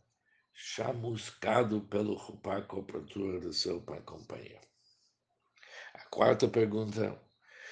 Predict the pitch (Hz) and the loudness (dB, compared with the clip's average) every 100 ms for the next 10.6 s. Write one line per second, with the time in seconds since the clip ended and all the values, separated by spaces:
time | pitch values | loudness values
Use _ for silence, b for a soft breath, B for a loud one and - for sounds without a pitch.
0 | B - 123 120 110 135 147 139 131 123 | B 2 6 6 6 10 12 12 10 8
1 | 123 123 120 120 120 113 - 120 117 123 | 8 8 4 2 2 2 0 0 4 2
2 | 117 113 - 104 117 117 110 107 107 110 | 4 0 0 2 4 2 0 0 2 4
3 | 113 101 101 101 95 95 - _ _ _ | 2 -2 -4 -4 -6 -6 -14 _ _ _
4 | 120 117 110 123 127 117 110 113 101 117 | -8 -6 6 8 8 4 0 -2 0 2
5 | 117 107 107 104 101 - _ B B B | 2 2 0 0 -2 -10 _ B B B
6 | B B B B - 110 104 117 120 113 | B B B B -4 -2 4 4 4 4
7 | 107 92 - - b b b - 127 147 | 2 0 -10 -16 b b b 2 6 6
8 | 127 127 113 - 107 104 95 117 107 104 | 4 0 2 2 0 0 6 8 8 4
9 | 101 - - 107 104 98 92 90 95 87 | 0 -6 0 0 2 0 0 -4 -6 -6
10 | 67 50 - - - - | -8 -12 -14 -12 -12 -12